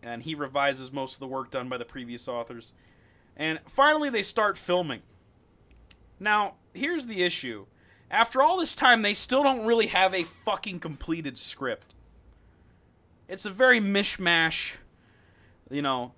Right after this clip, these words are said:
like, five movies smushed together into one thing that is, doesn't really have a clear idea of what the fuck it wants to be.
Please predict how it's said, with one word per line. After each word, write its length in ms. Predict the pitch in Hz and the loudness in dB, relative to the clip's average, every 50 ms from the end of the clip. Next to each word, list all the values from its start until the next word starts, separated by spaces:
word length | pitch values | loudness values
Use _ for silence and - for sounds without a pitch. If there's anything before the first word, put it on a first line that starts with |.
| _ _ _ | _ _ _
like, 300 | - 147 139 - - - - | 2 2 2 2 0 -8 -16
five 460 | - - - 190 190 196 202 180 160 | -6 2 8 8 10 10 8 6 2
movies 400 | 170 170 175 170 160 170 156 143 | 0 0 0 -2 -4 -6 -6 -4
smushed 800 | - - - - - - - - - - 190 202 208 208 - - | -4 -2 -2 -2 -2 -2 -4 -4 -6 -2 0 2 2 2 2 0
together 520 | - 202 185 165 170 170 165 165 165 160 156 | -2 -4 0 2 4 4 6 6 4 4 4
into 160 | 156 151 151 | 2 0 -2
one 380 | 143 143 147 151 156 156 156 151 - _ _ | -4 -2 -2 0 0 0 -2 -4 -8 _ _
thing 300 | 160 147 143 143 143 143 | 0 0 2 0 0 -2
that 140 | 139 131 147 | -2 -2 -4
is, 120 | 165 160 | -4 -4
doesn't 260 | 151 185 196 185 190 | -4 -4 -4 -2 -4
really 160 | 190 180 170 | -4 -2 0
have 140 | 165 160 156 | 0 0 0
a 60 | 143 | -2
clear 560 | 123 - - - - 160 160 156 151 151 151 143 | -4 -6 -10 -12 -10 -8 -4 -2 0 2 2 2
idea 320 | 135 135 131 135 135 131 | 2 0 -2 -4 -4 -4
of 80 | 127 123 | -4 -4
what 160 | 127 120 - | -6 -10 -10
the 80 | 120 | -12
fuck 300 | - - - 135 117 - | -14 -8 -6 -6 -6 -6
it 100 | 131 98 | -8 -12
wants 300 | 104 117 113 113 110 - | -10 -10 -8 -8 -10 -12
to 80 | - - | -14 -16
be. 280 | - - 110 104 95 | -16 -16 -14 -14 -16